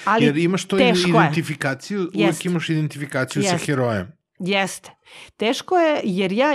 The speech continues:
Speaker 1: inače, ovaj, ne spadam baš mnogo u nekog maga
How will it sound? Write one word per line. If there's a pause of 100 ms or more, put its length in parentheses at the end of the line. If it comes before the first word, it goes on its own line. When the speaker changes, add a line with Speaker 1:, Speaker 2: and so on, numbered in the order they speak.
Speaker 1:
inače,
ovaj,
ne
spadam
baš
mnogo
u
nekog
maga